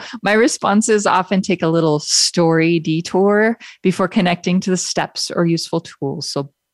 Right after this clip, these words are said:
bear with me for a minute here. A few episodes back, I talked about the movie Rocky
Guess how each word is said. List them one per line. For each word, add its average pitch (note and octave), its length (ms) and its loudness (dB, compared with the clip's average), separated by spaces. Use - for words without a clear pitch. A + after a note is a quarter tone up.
bear F#3 360 2
with F3 240 0
me D3 200 -6
for - 200 -10
a C3+ 80 -6
minute - 360 -10
here. - 480 -12
A - 40 -6
few G#3 400 2
episodes G3+ 520 0
back, D3+ 300 -2
I - 100 -4
talked - 420 -4
about D3 300 -4
the E3 80 -4
movie C#3+ 360 -6
Rocky A#3+ 520 -4